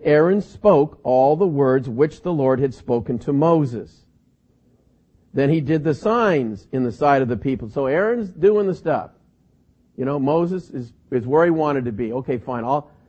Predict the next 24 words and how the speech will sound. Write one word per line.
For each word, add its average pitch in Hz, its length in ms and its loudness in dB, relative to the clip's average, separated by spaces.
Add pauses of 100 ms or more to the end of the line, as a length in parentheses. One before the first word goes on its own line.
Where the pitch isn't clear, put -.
(300)
I'll 139 100 2
be 175 200 0
happy 170 320 0
to 139 80 -2
sit 160 240 -6
in 147 80 -2
the 135 80 -2
back 135 260 0
seat 131 260 -4
here. 113 460 -4
I 120 80 -2
just 127 180 -4
don't 127 120 -6
want 123 120 -6
to 117 60 -6
be 120 100 -6
the 113 100 -8
main 110 240 -8
guy." 87 300 -14 (320)
<clears throat> 160 300 0 (840)
So 120 100 -10
the 117 80 -6
people 147 300 -2
believed. 180 580 2